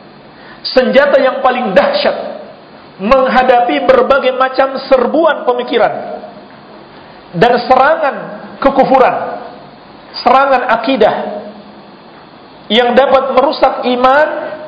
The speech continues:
ibadah, dan akhlak kaum muslimin. Ini yang paling utama, jamaah sekalian, ilmu agama. Hendaklah kita lebih memiliki perhatian untuk mempelajari ilmu agama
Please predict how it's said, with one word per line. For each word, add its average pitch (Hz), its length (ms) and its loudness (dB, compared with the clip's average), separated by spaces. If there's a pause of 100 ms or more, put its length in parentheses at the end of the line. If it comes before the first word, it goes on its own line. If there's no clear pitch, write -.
(120)
ibadah, 240 640 2
dan 233 160 2
akhlak 233 320 0
kaum 226 160 0
muslimin. 196 560 -6 (1300)
Ini 254 240 -2
yang 233 80 0
paling 233 300 2
utama, 220 260 0
jamaah 185 320 -4
sekalian, 170 320 -2 (480)
ilmu 240 400 0
agama. 202 380 0 (1700)
Hendaklah 269 600 0
kita 277 320 0 (120)
lebih 262 520 -2
memiliki 269 480 0
perhatian 262 560 2 (1300)
untuk 262 540 2
mempelajari 262 1000 2
ilmu 233 240 -2
agama 190 320 -2